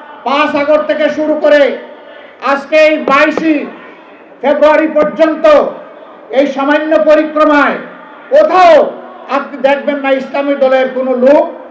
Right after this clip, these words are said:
এখন জাতির উপরে জুলুম করছে, চাঁদাবাজি করছে, দখলদারির সাথে জড়িয়ে গেছে, কোথাও দেখবেন না। তার একমাত্র কারণ তারা কোরআনকে সম্মান করেন এবং বুকে ধারণ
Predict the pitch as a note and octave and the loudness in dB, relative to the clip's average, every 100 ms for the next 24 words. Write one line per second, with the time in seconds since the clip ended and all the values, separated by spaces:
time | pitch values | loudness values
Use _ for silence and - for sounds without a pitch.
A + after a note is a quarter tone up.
0 | - B3 B3+ B3+ B3 A#3 A#3 B3 A#3 A#3 | -8 -6 -6 -6 -4 -4 -4 -4 -2 -2
1 | A3 A3 G#3+ G#3 F#3+ E3+ - D#3 D#3 - | 0 0 2 0 -2 -6 -6 -12 -12 -16
2 | - - - - - - - - - - | -20 -18 -14 -10 -6 -4 -4 -4 -2 0
3 | D4 D4+ D#4+ D#4 D#4+ D#4 D#4 D#4+ D#4+ C#4+ | 2 2 2 2 2 2 2 4 4 4
4 | - - - - - - - - C#4 D#4 | 0 -10 -18 -18 -16 -14 -8 -2 0 0
5 | D#4+ D#4+ D#4+ - D#4 D#4+ D#4 D#4+ D#4+ D#4+ | 2 2 2 0 -2 0 2 4 4 2
6 | D#4 E4 D#4 B3 - - - - - - | 0 2 2 2 -4 -16 -18 -16 -14 -2
7 | D4 E4 F#4+ F#4 F#4 E4+ C#4 E4 D4 B3+ | 2 4 4 4 6 4 4 2 4 2
8 | G#3+ - - - - A#3 C4 C4 C4 C#4+ | 0 -4 -12 -20 -12 -4 -2 -2 -2 -4
9 | D4 C#4+ C4+ B3 B3 A#3+ - - - - | -4 -6 -2 0 2 0 -4 -14 -20 -10
10 | A3+ A#3 A3+ C4 C4+ C4 A#3+ B3 A#3 A#3+ | -6 -6 -4 -2 -2 -6 -10 -10 -8 -8
11 | A#3 A3+ A3 G#3+ G#3+ G3+ G#3 G#3 F#3 F#3+ | -6 -6 -6 -4 -4 -4 -4 -4 -6 -6
12 | F#3 | -8